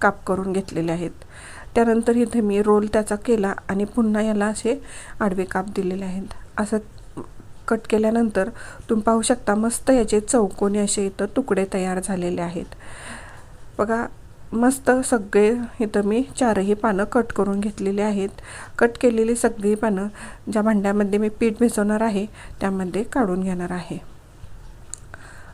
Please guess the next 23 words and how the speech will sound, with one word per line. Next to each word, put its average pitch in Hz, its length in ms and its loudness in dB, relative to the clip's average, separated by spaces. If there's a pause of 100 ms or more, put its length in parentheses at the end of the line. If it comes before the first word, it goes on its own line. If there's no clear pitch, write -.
अशाच 226 320 6
पद्धतीने 226 580 2
इथं 240 320 2
मी 214 240 2 (440)
राहिलेल्या 220 460 4
सगळी 214 500 4
पानं 226 360 4 (440)
कट 233 120 6
करून 214 360 4
घेणार 208 280 2
आहे. 202 240 -2 (640)
पानं 233 220 6
कट 247 200 4 (100)
करून 220 280 8
झालेले 190 360 4
आहेत. 202 240 2 (480)
आता 254 140 0
यामध्ये 208 480 4
आपण 226 320 2
बेसन 226 300 4
पीठ 185 220 -4
घालून 185 280 -2
घेऊया. 180 340 -2